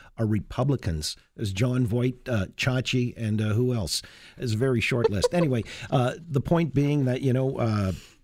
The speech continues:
Speaker 1: people are being, uh, shut out and shut down. We saw that yesterday, by the way, with the, uh, Ethics Committee hearing.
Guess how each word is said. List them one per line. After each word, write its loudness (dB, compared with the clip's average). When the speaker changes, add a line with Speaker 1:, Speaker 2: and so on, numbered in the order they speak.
Speaker 1:
people 2
are 2
being, 2
uh, 0
shut 0
out 0
and 2
shut 0
down. 2
We 2
saw 0
that 2
yesterday, 2
by 2
the 2
way, 2
with 0
the, 2
uh, 0
Ethics -2
Committee 2
hearing. 0